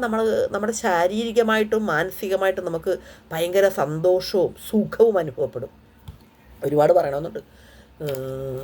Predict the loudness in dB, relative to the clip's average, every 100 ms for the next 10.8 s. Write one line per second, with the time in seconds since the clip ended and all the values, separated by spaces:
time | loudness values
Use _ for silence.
0 | -4 -2 -2 -2 -2 -2 -4 -8 -12 -16
1 | -20 -20 -20 -20 -20 -20 -20 -14 -4 -2
2 | 2 2 4 2 0 -2 -4 -4 -4 -4
3 | -4 -4 -6 -8 -8 -4 -4 0 -2 -2
4 | -6 -6 -6 -6 -10 -18 -2 4 6 6
5 | 4 2 0 0 -2 -2 -2 -4 -6 -8
6 | -12 -6 -2 2 2 2 0 2 2 2
7 | 0 0 -4 -8 -20 -20 -20 -12 -8 -6
8 | -6 -8 -8 -10 -12 -14 -14 -16 -16 -18
9 | -18 -6 -4 -2 -2 -2 -4 -6 -8 -6
10 | -8 -8 -8 -8 -10 -10 -10 -12